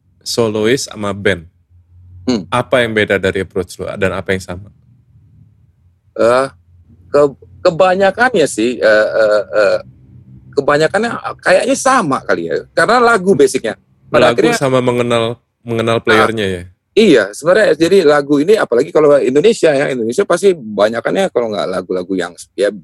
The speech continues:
Speaker 2: adalah pakemnya mereka standar gitu. Eh, cuman, eh, cuman ya tadi ya tergantung juga sih seberapa kuat bandnya gitu.
Speaker 1: Hmm.
Speaker 2: Seberapa kuat, kalau bandnya udah ident-, identitas sudah jelas juga, ya biasanya mereka nggak mau sembarangan juga gitu loh. Biasanya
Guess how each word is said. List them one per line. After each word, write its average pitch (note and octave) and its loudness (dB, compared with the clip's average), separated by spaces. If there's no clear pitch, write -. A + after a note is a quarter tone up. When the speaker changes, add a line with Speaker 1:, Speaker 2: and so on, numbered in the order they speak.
Speaker 2:
adalah C#3+ 2
pakemnya A2+ -6
mereka A2 0
standar G#2 -4
gitu. - -8
Eh, G#2 -6
cuman, E3+ 2
eh, C3+ 2
cuman D3+ -2
ya E3 2
tadi D3+ 4
ya G#2 2
tergantung A#2+ -2
juga F3+ 4
sih E3 0
seberapa B2+ 0
kuat D#3 0
bandnya D#3 2
gitu. B2+ 2
Speaker 1:
Hmm. A2+ -6
Speaker 2:
Seberapa G#2+ -2
kuat, A#2+ 0
kalau B2 0
bandnya B2+ 2
udah A#2+ 4
ident-, A#2+ -2
identitas A#2 0
sudah A#2+ 0
jelas B2 0
juga, G2 -2
ya D#2 -8
biasanya A#2 -6
mereka A#2+ 0
nggak F2+ -4
mau F#2+ -2
sembarangan F2+ -6
juga C3+ 2
gitu G#2 -2
loh. F#2+ -8
Biasanya A2+ -6